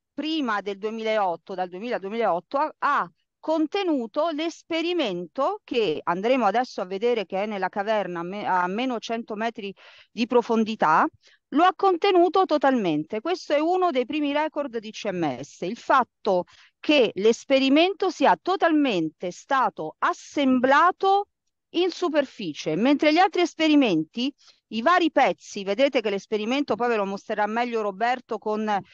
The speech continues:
le varie figure, è composto da tanti pezzi come un Lego, se volete. Ie-, eh, ho fatto giorni fa una, una, eh, una, un confronto che sembra aver funzionato. Ho parlato di una viennetta.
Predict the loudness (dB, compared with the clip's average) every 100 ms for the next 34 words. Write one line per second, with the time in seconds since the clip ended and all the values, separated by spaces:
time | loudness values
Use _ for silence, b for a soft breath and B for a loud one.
0 | b b -2 0 0 -2 -8 -10 -6 -4
1 | -6 B B _ _ -2 0 2 2 2
2 | 2 2 4 4 2 0 2 4 2 -2
3 | -4 0 2 4 4 4 2 0 -6 -8
4 | -8 -4 -2 -2 0 0 0 _ _ _
5 | _ _ _ _ _ _ 0 4 6 4
6 | 4 4 4 4 4 2 -2 -2 -2 -2
7 | -2 -2 -2 -2 -2 -2 -4 b b -10
8 | -4 -2 0 0 -2 -4 -14 _ -6 -2
9 | -2 -2 -4 -4 -4 -2 0 0 0 -2
10 | -2 -4 -6 -8 -8 -4 -4 -2 -2 -2
11 | -2 -2 0 -2 -6 -10 -10 -6 -6 -2
12 | -2 -2 -4 -4 -2 -2 -4 -6 -4 -4
13 | -4 -4 -4 -6 -8 -4 -4